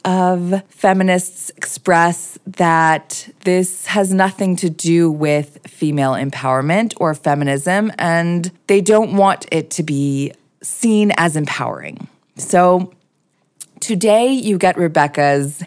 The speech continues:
answer to that, her perspective, and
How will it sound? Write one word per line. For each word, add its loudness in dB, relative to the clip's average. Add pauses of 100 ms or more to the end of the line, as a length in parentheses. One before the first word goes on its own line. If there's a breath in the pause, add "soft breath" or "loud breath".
(360 soft breath)
answer 0
to -8
that, -10
her -2
perspective, -2 (540 loud breath)
and 0